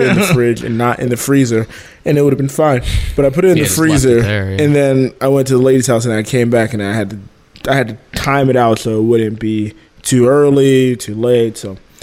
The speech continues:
Speaker 1: uh, started the process early
Speaker 2: Did you
Speaker 1: Tuesday
Speaker 2: Google
Speaker 1: morning.
Speaker 2: de-thawing a turkey in how long?
Speaker 1: I do it every year.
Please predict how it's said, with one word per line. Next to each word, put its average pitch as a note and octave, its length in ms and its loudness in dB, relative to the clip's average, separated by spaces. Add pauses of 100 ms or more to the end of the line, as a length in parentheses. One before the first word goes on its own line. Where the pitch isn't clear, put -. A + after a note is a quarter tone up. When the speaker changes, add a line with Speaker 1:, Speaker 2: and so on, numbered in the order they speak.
(500)
Speaker 1:
uh, C3 340 0
started F#3 260 2
the E3+ 100 0
process C#3 460 0
early C#3+ 280 2
Speaker 2:
Did C#3 120 2
you A3+ 100 2
Speaker 1:
Tuesday C3+ 200 2
Speaker 2:
Google F3 300 2
Speaker 1:
morning. A#2 300 2 (400)
Speaker 2:
de-thawing C#3 480 0
a A#2 60 0
turkey A#2 320 -2
in G#2+ 80 -2
how A2 160 0
long? A2 280 -2 (1000)
Speaker 1:
I C3 600 2 (160)
do D#3 180 2
it D#3 120 -2 (100)
every E3 380 0
year. G#2+ 440 -8